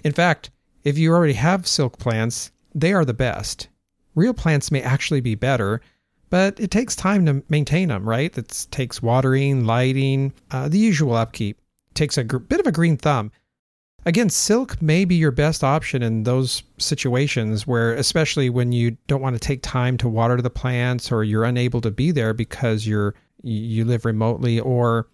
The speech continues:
uh, you live in another house or you already bought your new home and you're just trying to get your, this home sold. Now, I want to point out that s-, that silk plants are maybe not the best as far as the toxins that went into making them, of course. You know, they're not the best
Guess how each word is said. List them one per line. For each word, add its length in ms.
uh, 240
you 120
live 120
in 80
another 260
house 340
or 40
you 140
already 220
bought 260
your 80
new 160
home 320
and 80
you're 100
just 360
trying 280
to 60
get 260
your, 80
this 220
home 160
sold. 380
Now, 300
I 80
want 160
to 60
point 280
out 160
that 120
s-, 380
that 220
silk 440
plants 540
are 180
maybe 280
not 240
the 80
best 500
as 100
far 160
as 100
the 80
toxins 640
that 160
went 160
into 300
making 420
them, 240
of 140
course. 380
You 60
know, 220
they're 100
not 160
the 80
best 420